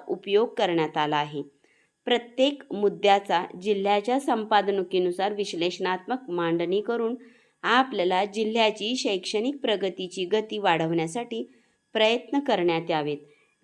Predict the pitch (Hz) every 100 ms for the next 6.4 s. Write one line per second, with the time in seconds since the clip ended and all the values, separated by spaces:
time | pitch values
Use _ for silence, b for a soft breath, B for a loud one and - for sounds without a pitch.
0 | 175 208 185 185 190 190 196 262 254 -
1 | 214 240 294 285 226 - 208 208 208 190
2 | 180 180 180 185 196 262 B B B B
3 | - 208 202 208 240 269 202 - 190 190
4 | 208 226 285 - 220 202 190 175 175 175
5 | 175 196 254 B B B B 175 202 214
6 | 214 220 226 247